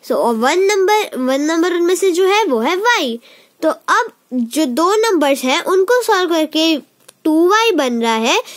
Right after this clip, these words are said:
उनमें से एक number हमें बताया है जो कि है वाई,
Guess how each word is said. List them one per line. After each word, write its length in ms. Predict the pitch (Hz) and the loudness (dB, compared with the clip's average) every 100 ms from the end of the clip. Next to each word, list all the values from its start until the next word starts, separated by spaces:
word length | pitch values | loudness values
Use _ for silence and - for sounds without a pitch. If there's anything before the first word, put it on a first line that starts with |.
| - - | -20 -4
उनमें 360 | 294 311 381 403 | 0 2 2 2
से 140 | 440 | 0
एक 320 | - 349 440 | 0 0 2
number 340 | 427 403 359 381 | 2 2 2 2
हमें 220 | 359 302 | 0 0
बताया 340 | 262 247 233 | -2 -2 0
है 160 | 240 294 | 0 0
जो 140 | 302 | 0
कि 160 | 277 277 | 0 -2
है 280 | 247 220 208 | -2 -4 -2
वाई, 460 | 254 359 285 381 | 0 2 2 0